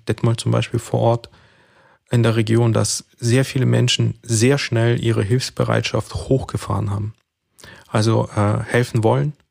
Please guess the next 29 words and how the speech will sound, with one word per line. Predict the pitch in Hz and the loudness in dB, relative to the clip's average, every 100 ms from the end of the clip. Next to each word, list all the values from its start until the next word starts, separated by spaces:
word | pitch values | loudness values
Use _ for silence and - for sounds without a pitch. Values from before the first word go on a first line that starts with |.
| _ _ _ _ _ _ _ _ _ | _ _ _ _ _ _ _ _ _
Und | - | 0
ich | 117 | 0
sehe | - 127 | 2 2
da | 127 | 2
auch | 117 | 2
ein | 120 | 0
großes | 131 139 120 | 2 0 0
Potenzial | - 110 110 - 117 147 | -6 -2 -2 2 2 2
eben | 120 117 117 123 | 2 0 0 -4
für | 120 123 | -4 -2
unsere | 123 113 113 | 0 2 2
Gesellschaft | 110 131 160 135 - - | 2 2 2 0 -2 -8
mit | 123 117 117 | -2 -2 0
der | 113 | 0
Herausforderung, | 113 110 123 143 - 131 131 131 139 - _ _ - | 0 0 0 0 -2 0 0 -2 -4 -10 _ _ -2
die | |
auf | 113 131 | 0 0
uns | 117 | -4
zukommt, | - 135 131 135 - _ _ _ | -4 -2 0 -2 -6 _ _ _
mit | 123 | -2
den | 110 | 0
Menschen, | 156 139 - | 2 2 0
die | 117 | 0
hier | 110 131 127 | 0 2 2
Hilfe | 127 131 120 | 2 0 -4
suchen | 113 117 113 | -4 -2 -2
wollen, | 110 117 117 _ _ _ _ _ _ | 0 -2 -4 _ _ _ _ _ _
gerade | - 113 127 | -4 0 0
diese | 113 113 123 117 113 | 0 -2 0 0 0